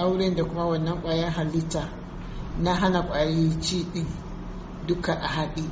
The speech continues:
So kun ga akwai girbi a ciki, za ka samu girbi mai lafiya, mai kyau, wanda zai sa manoma ya ji daɗin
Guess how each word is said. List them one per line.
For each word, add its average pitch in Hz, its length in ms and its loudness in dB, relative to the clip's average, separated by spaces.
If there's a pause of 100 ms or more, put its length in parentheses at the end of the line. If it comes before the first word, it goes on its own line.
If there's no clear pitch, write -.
(720)
So 180 260 2
kun 175 240 -2
ga 175 300 4 (580)
akwai 175 280 2
girbi 175 460 2
a 147 60 0
ciki, - 320 -4 (220)
za 165 100 -2
ka - 100 -4
samu 151 300 -2
girbi 160 320 0
mai 143 180 0
lafiya, 160 520 0
mai 135 220 -4
kyau, 160 220 -2 (760)
wanda 165 260 2
zai 156 160 0
sa 147 220 0
manoma 151 480 0
ya 151 200 0
ji 160 140 -2
daɗin 160 640 0